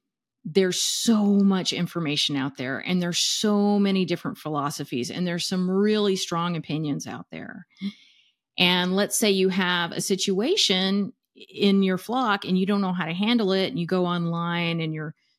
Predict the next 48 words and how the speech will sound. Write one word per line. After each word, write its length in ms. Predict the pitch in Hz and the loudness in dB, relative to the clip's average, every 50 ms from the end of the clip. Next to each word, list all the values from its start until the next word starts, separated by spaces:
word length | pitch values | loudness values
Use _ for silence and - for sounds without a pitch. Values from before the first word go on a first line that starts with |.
| _ | _
doing 260 | - 170 180 175 175 185 | -2 -2 0 0 2 2
research, 880 | 208 240 247 254 240 254 - 240 226 214 214 214 214 208 196 196 - | 4 4 4 4 4 2 2 2 2 2 2 2 0 0 -2 -2 -2
or 120 | 185 175 165 | -2 -2 0
maybe 240 | 175 175 175 160 | 0 -2 -2 0
you'll 120 | 170 175 175 | 0 -2 -2
go 280 | 165 170 165 170 175 | -2 -2 -2 -2 0
into, 260 | 170 170 170 - 180 165 | -2 -2 -4 -4 -4 -2
like, 220 | 165 165 165 - | -2 -2 -4 -4
a 120 | 156 143 | -4 -6
chicken 400 | 160 - - - 262 - 254 220 | -4 -2 -2 -2 0 2 2 2
group 480 | 208 180 190 190 190 190 190 190 190 185 | 4 4 4 4 4 4 4 4 2 0
and 140 | 160 147 - | -4 -6 -6
ask, 480 | - 160 165 170 170 160 156 165 - - _ _ _ _ _ _ _ _ _ _ _ _ _ _ _ _ _ _ _ - | -4 -2 0 0 0 -2 -4 -6 -8 -10 _ _ _ _ _ _ _ _ _ _ _ _ _ _ _ _ _ _ _ 0
you're 180 | - 220 285 | 2 2 4
gonna 180 | 294 440 359 285 | 4 6 6 6
get 140 | 240 254 220 | 6 4 4
a 60 | 196 | 2
lot 320 | 175 170 175 175 180 190 | 2 2 2 2 2 2
of 80 | 190 170 | 0 0
information, 880 | 175 175 - - 175 170 156 147 156 160 - - 143 139 139 135 139 - - - | -2 -4 -6 -6 -6 -6 -4 -4 -4 -2 -2 -2 -2 -2 -4 -4 -4 -6 -4 -2
and 420 | 190 185 180 180 180 180 180 175 | -2 0 0 0 0 -2 -2 -2
a 80 | - 165 | -2 -2
lot 200 | 185 185 208 233 | 0 0 0 0
of 80 | 220 | -2
it's 100 | 226 - | -4 -2
gonna 180 | - 220 208 196 | 0 0 0 2
be 240 | 185 196 196 196 190 | 2 2 0 0 0
conflicting, 880 | - 190 170 - - - 175 185 - - 220 220 220 226 220 214 - - _ - | -2 -4 -6 -4 -4 -6 -6 -4 -2 -2 0 2 2 2 2 0 -2 -4 _ 0
and 160 | 175 185 190 | 2 4 4
you 80 | 202 | 4
won't 160 | 214 214 - - | 2 2 0 -2
know 120 | 190 202 | -2 -2
what 140 | 202 202 - | -2 -2 -4
to 120 | - - | -8 -10
do. 520 | 175 - - 190 196 - 110 98 - - - _ _ _ _ _ _ _ _ _ _ _ _ _ _ _ _ | -8 -6 -4 -4 -4 -4 -6 -8 -10 -14 -18 _ _ _ _ _ _ _ _ _ _ _ _ _ _ _ _
So 340 | - - 226 208 202 208 185 | 0 2 2 2 2 2 0
in 140 | - 202 214 | 2 2 2
those 280 | 220 233 240 262 254 | 4 4 2 0 0
cases, 440 | - 240 233 208 226 220 226 196 185 | 0 0 0 0 0 0 -2 -2 -2
what 120 | 185 175 | -2 -2
I 100 | 170 170 | -2 -2
tell 240 | 165 - - 185 190 | -2 -2 -2 -2 -2
people 420 | 190 - 196 170 165 - 175 160 151 | -2 -2 -4 -4 -2 -4 -4 -4 -4
is 300 | 151 143 147 151 151 - | -4 -4 -4 -6 -6 -6
that 200 | - 151 151 - | -6 -6 -6 -6
it's 200 | - 170 - - | -6 -6 -6 -4
so 220 | - 202 196 202 | -2 0 0 0
important 720 | 208 196 190 - _ - 175 175 - - 165 147 - - | 0 0 -2 -4 _ -6 -6 -4 -4 -4 -4 -6 -6 -6